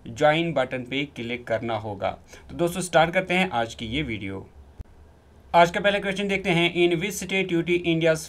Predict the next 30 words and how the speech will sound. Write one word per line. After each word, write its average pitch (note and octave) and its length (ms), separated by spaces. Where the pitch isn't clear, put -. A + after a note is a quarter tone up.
first F#3+ 240
drone E3 280
fair D3 300
was D3 160
organized?" C3+ 500
आपको C3 240
बताना D3+ 420
है C#3 400
इंडिया D3+ 300
की D#3+ 180
किस F#3 340
रियासत D3+ 720
या C3+ 280
फिर C#3+ 240
यूनियन D3 340
टेरिटरी D#3 440
में C#3 340
इंडिया F3 320
का F#3 200
पहला D3+ 500
ड्रोन D#3+ 640
फेयर D3 580
ऑर्गेनाइज C3 600
किया B2+ 220
गया C3 180
था। E3 120
ऑप्शन D3 240
है D#3 120
आपके D#3 220
पास F3+ 360